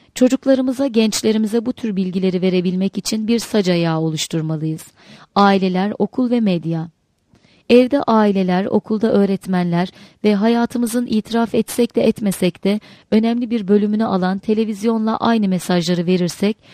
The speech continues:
gençlerimizi boşluğa düşmekten kurtarır, yönlendirebiliriz. Veliler olarak bizler ne yapabiliriz? Pek çok şey. Ve bu pek çok şeyi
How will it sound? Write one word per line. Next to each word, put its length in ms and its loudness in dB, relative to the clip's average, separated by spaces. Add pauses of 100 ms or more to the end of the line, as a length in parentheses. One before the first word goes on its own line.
(240)
gençlerimizi 680 0
boşluğa 460 0
düşmekten 540 -2
kurtarır, 520 -4
yönlendirebiliriz. 960 -2 (680)
Veliler 380 2
olarak 440 -2
bizler 360 -2
ne 60 2
yapabiliriz? 640 -2 (340)
Pek 220 -2
çok 200 0
şey. 260 -2 (440)
Ve 140 0
bu 80 -4
pek 260 -4
çok 220 0
şeyi 360 2